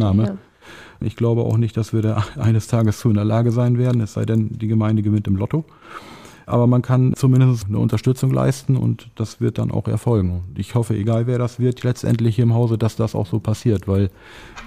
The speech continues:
Speaker 1: dieser Bereich ist für Bahnsdorf und für die Samtgemeinde enorm wichtig.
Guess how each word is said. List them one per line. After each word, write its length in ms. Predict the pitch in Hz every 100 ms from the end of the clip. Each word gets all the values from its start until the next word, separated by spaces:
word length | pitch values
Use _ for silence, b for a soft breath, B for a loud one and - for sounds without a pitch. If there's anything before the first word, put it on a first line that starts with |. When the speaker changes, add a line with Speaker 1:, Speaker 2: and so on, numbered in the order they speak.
| -
Speaker 1:
dieser 200 | 120 127
Bereich 360 | 113 120 123 -
ist 200 | 120 -
für 480 | - 117 117 117 107 -
Bahnsdorf 520 | - 110 120 - 120 110
und 100 | 107
für 140 | 113
die 80 | 107
Samtgemeinde 640 | 120 127 117 113 113 113
enorm 320 | 101 107 104 92
wichtig. 400 | 87 - 80